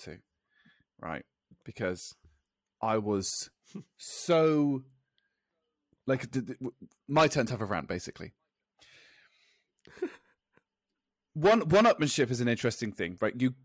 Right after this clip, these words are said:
you go out and you look at Christmas lights, you think, "Oh, nice and pretty," right? And then you go to the next house, "Well, that's even prettier," right? And my parents have recently moved to a, a slightly more built-up area than they used to be. Um, I say built-up area,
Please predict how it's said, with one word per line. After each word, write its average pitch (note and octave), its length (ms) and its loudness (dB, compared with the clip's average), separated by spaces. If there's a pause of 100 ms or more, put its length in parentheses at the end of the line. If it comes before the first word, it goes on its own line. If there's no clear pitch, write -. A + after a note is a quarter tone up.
(140)
you C#3+ 140 -2
go E3+ 240 6
out C3 220 6
and B2+ 100 0
you B2+ 60 2
look C#3+ 180 2
at - 80 -8
Christmas A#2+ 380 -6
lights, - 200 -6
you A2+ 60 -12
think, D#3+ 240 -10
"Oh, G#3+ 380 -2
nice D#3 260 -2
and D3 100 -8
pretty," G2 560 -4
right? A2 360 -2 (100)
And C3 180 2
then E3+ 120 4
you F3+ 80 6
go D#3+ 160 6
to C#3+ 60 2
the - 60 -2
next D3 180 0
house, B2+ 120 -2
"Well, E3+ 100 -2
that's F#3+ 280 2
even E3+ 180 -2
prettier," C3+ 420 -2
right? A2 300 2
And C3+ 220 -2 (380)
my C#3+ 100 0
parents F#3+ 680 0
have B2+ 240 0
recently C3+ 380 0
moved A#2+ 400 0
to A2 200 2
a, G#2 300 4
a G#2+ 80 -2
slightly C3 360 2
more A2+ 120 2
built-up A#2+ 480 -2
area G#2 320 0
than F#2+ 140 -8
they G2 60 -6
used G2 260 -6
to - 60 -20
be. - 260 -8 (580)
Um, F#2 440 -6 (480)
I - 20 -12
say A#2+ 160 -6
built-up A#2 400 -4
area, E2+ 260 -6